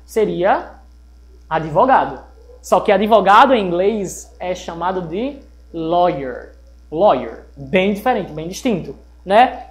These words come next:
Próximo. To assist. To assist. Opa! Olha só, é bem parecido com a palavra da língua portuguesa, né? Assistir.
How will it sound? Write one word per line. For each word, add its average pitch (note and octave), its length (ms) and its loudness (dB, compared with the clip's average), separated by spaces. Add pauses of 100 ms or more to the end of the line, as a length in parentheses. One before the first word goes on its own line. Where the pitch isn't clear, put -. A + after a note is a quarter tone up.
Próximo. E3+ 640 4 (420)
To C4 340 0
assist. - 640 -4 (480)
To B3 240 -4
assist. - 580 -6 (320)
Opa! A#3 500 0 (340)
Olha B3+ 220 4
só, E4 200 2
é F#3 40 4
bem F3+ 240 -2
parecido D4+ 380 -4
com A#3+ 80 -2
a A#3 80 0
palavra G#3+ 240 2
da G3+ 60 0
língua F#3+ 160 -2
portuguesa, F#3 380 -4
né? F3 100 -6
Assistir. A3+ 640 -6